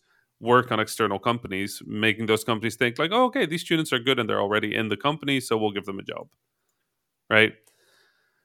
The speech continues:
So it's kinda how school worked, how the university worked. So third and fourth years, we're doing internships or working for external partners, and I took all the <laughs> best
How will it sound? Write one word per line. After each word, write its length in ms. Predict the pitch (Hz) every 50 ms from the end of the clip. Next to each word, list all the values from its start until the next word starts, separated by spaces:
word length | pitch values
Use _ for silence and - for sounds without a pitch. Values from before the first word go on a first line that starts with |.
| _
So 80 | - 151
it's 80 | 165 -
kinda 180 | - 233 220 196
how 80 | 202
school 320 | 190 - - - 190 175 127
worked, 400 | 120 143 165 156 165 - - _
how 100 | - 117
the 100 | 113 123
university 460 | 123 123 117 104 113 127 131 - - 101
worked. 280 | 92 95 101 104 -
So 240 | - - 107 104 110
third 220 | 107 - 139 143 143
and 100 | 139 120
fourth 260 | - 135 131 127 -
years, 220 | 113 110 110 -
we're 80 | - 110
doing 160 | 107 104 113
internships 640 | 123 131 135 - 131 117 120 - 127 120 120 - -
or 40 |
working 240 | 101 104 107 101 110
for 160 | - - 107
external 320 | 104 - - - 110 104 101
partners, 540 | - 170 175 170 123 117 110 107 110 - -
and 240 | 113 110 110 117
I 220 | - 120 127 139 147
took 240 | 147 - 147 - -
all 220 | 123 131 143 156 -
the 100 | - 123
<laughs> 80 | 113
best 160 | - - -